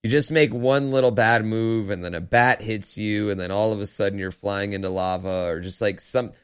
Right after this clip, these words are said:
you know, you're just cruising around with your jetpack and a, uh, a random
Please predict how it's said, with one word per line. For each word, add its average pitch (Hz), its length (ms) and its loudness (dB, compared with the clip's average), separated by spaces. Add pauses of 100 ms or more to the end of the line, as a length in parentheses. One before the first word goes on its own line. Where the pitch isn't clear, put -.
(120)
you 120 100 -2
know, 131 40 4
you're 127 140 0
just 117 180 -4
cruising 160 440 0
around 127 400 4
with 117 120 -2
your 107 120 -2
jetpack 107 840 2
and 98 80 -4
a, 95 260 -4 (400)
uh, 87 600 0
a 107 100 0
random 113 880 -2